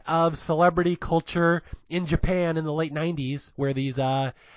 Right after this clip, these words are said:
I guess, J-pop idols and celebrities were starting to become overwhelmed by the fans, about, by stalkers with the internet and stuff, which, like you said, is only more relevant today. I think people don't realize that.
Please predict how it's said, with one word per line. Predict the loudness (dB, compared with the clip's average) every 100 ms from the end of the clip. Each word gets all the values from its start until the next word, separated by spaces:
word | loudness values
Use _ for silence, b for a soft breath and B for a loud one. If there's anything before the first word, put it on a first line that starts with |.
| B
I | -2
guess, | 0 0
J-pop | 2 4 6 6 6 2 -2
idols | 0 2 4 4 2
and | -4 -6
celebrities | -2 0 0 0 -2 -2
were | -2 -2 B B B
starting | 4 6 6
to | 0
become | -4 -2 -2 -2 -8 B B
overwhelmed | 4 6 8 6 6 2
by | -2
the | -2
fans, | -2 0 0 0 0
about, | 0 -2
by | -4 -8
stalkers | -6 2 4 4 4 2 2
with | 0
the | -4
internet | -4 -2 -2 -4
and | -8
stuff, | -2 0 0 0
which, | -2 -6 b b 0
like | 2
you | 2
said, | 2 0 0 B B -6
is | -6 2
only | 4 6 4
more | 4 8 8
relevant | 8 4 2 0 -6
today. | -8 -4 -4
I | -4
think | -6 -6
people | -4 -2
don't | -2 -2
realize | -2 -4 -4 -8 -10
that. | -12